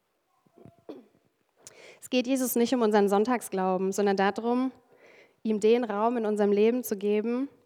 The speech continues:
der ihm zusteht. In Jesus sehe ich, wer Gott ist, was ihm wichtig ist. Und ich kann immer mehr in das Leben hineinwachsen, dass er, der Schöpfer und Erhalter von meinem und aller Leben,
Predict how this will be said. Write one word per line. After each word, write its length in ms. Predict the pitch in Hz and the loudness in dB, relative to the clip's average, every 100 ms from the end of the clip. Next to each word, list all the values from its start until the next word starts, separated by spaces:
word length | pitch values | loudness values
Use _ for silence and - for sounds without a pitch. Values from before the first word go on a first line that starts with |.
| _ - | _ -2
der 140 | 196 | -2
ihm 140 | 175 - | -2 -4
zusteht. 720 | 262 247 - - - - - _ _ _ _ _ _ _ _ _ _ _ _ - | -8 -8 -8 -10 -12 -14 -20 _ _ _ _ _ _ _ _ _ _ _ _ -6
In 140 | 220 | 0
Jesus 400 | 226 262 294 - | 4 4 4 2
sehe 300 | 233 220 226 | 2 4 4
ich, 220 | 233 - - - _ | 0 -6 -20 -20 _
wer 200 | 214 208 | 4 4
Gott 300 | 202 190 - | 2 -2 -2
ist, 400 | 151 110 - - | -6 -6 -8 -4
was 160 | 214 - | -4 0
ihm 200 | 247 220 | 0 0
wichtig 340 | 220 202 185 | -2 -4 -6
ist. 400 | 147 190 - - - - 214 | -8 -10 -14 -18 -20 -12 -8
Und 80 | |
ich 80 | 220 | -6
kann 240 | - 240 - | -4 -4 -2
immer 180 | 254 277 | 0 0
mehr 340 | 247 226 208 | 2 2 2
in 100 | 185 | 2
das 180 | 202 202 | -2 -2
Leben 180 | 220 233 | 0 0
hineinwachsen, 920 | 220 202 208 226 240 - - 277 311 - - - - | 2 2 2 0 -2 -4 -2 0 0 -4 -16 -20 -2
dass 220 | 214 202 - | 0 0 0
er, 500 | 226 208 190 185 - - - - | 0 2 2 -2 -8 -20 -12 -2
der 120 | 208 | -2
Schöpfer 560 | - 254 - 294 285 320 | 2 0 2 4 6 6
und 120 | - | 2
Erhalter 440 | 202 226 233 254 | 0 0 -2 -2
von 200 | - 202 | -2 -2
meinem 340 | 202 220 247 226 | 0 0 -2 -2
und 160 | 202 | 0
aller 220 | 214 233 | 2 4
Leben, 560 | 233 214 202 180 170 | 4 4 4 0 -4